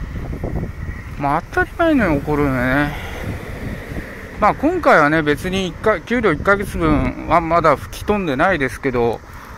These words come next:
ただ夜勤十回ってもう死に-、死ぬ思いでやってたのに、全部吹き飛ばすとかね、ほんとジーピー、あのー、あれですよ、ジーピーアイエフが僕に挑戦をね、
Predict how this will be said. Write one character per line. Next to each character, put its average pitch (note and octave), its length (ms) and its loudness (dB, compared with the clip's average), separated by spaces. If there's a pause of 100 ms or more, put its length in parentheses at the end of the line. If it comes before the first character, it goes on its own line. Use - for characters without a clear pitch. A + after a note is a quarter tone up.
(380)
た D#3+ 180 -4
だ E3 80 0
夜 - 400 -4
勤 G#4 280 -2
十 F#3 200 -4 (160)
回 G3 140 4
っ - 20 0
て D3+ 160 -4
も C#3 140 0
う - 20 -8
死 - 360 -6
に-、 C4+ 300 -2
死 - 320 -6
ぬ A3+ 140 2
思 G#4+ 240 -2
い G4 60 0
で B3 80 2
や D3+ 80 2
っ - 20 -10
て D#3+ 180 -4
た D3 160 2
の C3+ 60 -2
に、 B2 180 -4 (640)
全 C#4+ 220 2
部 C4+ 100 -2
吹 - 180 -10
き - 20 -16
飛 G#3+ 140 0
ば G#3+ 60 6
す - 80 -8
と C#3 80 -6
か B2+ 120 0
ね、 C3+ 140 0
ほ C3 160 -2
ん D3 60 -4
と C3 140 -14
ジ C#3 220 -4
ー - 20 -8
ピ A#3+ 140 -4
ー、 A3+ 160 -4 (540)
あ C3 320 2
の A#2+ 800 -4
ー、 - 120 -8
あ C3+ 40 -2
れ F3 80 -2
で D3+ 120 -2
す - 140 -8
よ、 A2+ 120 -2 (200)
ジ C3+ 160 -4
ー F3+ 60 -4
ピ - 180 -6
ー F#3+ 80 4
ア F#3+ 80 6
イ F#3 60 4
エ F#3 60 2
フ D#3+ 140 -6
が B2+ 300 4 (1000)
僕 E3 220 0
に G3+ 320 0 (640)
挑 A3+ 180 4
戦 G#3 240 2
を B2+ 40 0
ね、 C3 240 0